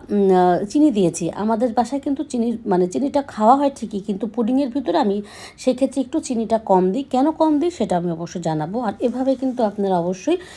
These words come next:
একটা এগ বিটার দিয়ে বা যেভাবেই হোক, আপনারা সুন্দর করে কিন্তু, উম, ডিমটা ফেটে নেবেন।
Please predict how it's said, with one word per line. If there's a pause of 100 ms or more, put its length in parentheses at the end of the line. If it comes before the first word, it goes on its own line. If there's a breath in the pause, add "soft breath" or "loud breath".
(180 loud breath)
একটা
এগ
বিটার
দিয়ে
বা
যেভাবেই
হোক,
আপনারা
সুন্দর
করে
কিন্তু,
উম, (120)
ডিমটা
ফেটে
নেবেন।